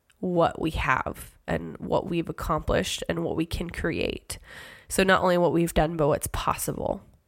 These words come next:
And breathe and just feel that enjoyment. We don't, we don't do that enough. So, um, I'll reference a couple of resources from Brené Brown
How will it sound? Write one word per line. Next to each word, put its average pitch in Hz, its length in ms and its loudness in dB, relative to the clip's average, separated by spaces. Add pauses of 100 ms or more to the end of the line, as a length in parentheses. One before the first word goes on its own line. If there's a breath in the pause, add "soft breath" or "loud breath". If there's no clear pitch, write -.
(320)
And 165 500 0
breathe 170 580 -2
and 156 220 -6
just - 220 -8
feel 156 280 2
that 147 180 2
enjoyment. 170 640 -2 (840 loud breath)
We 185 100 2
don't, 175 300 2 (120)
we 180 120 0
don't 175 220 0
do - 140 -6
that 170 200 -2
enough. 165 560 -6
So, 165 580 2 (640 loud breath)
um, 165 540 2 (640)
I'll 175 120 4
reference 175 360 0
a 160 60 0
couple 156 280 0
of 160 100 0
resources - 520 -4
from 180 200 -6
Brené 160 320 -8
Brown 160 440 -4